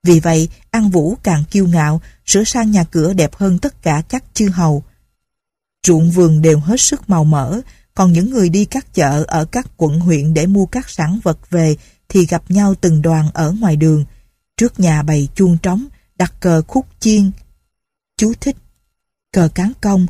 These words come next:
cờ này chỉ vua dùng khi đón mời các ẩn sĩ. Điều đó chứng tỏ Điền Phân muốn lấn át nhà vua.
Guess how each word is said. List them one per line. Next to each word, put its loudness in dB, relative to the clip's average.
cờ 2
này 2
chỉ 0
vua 0
dùng 2
khi 0
đón -2
mời 2
các -8
ẩn 0
sĩ. -2
Điều 4
đó -2
chứng -4
tỏ -2
Điền 2
Phân 0
muốn 0
lấn 0
át -6
nhà 2
vua. -2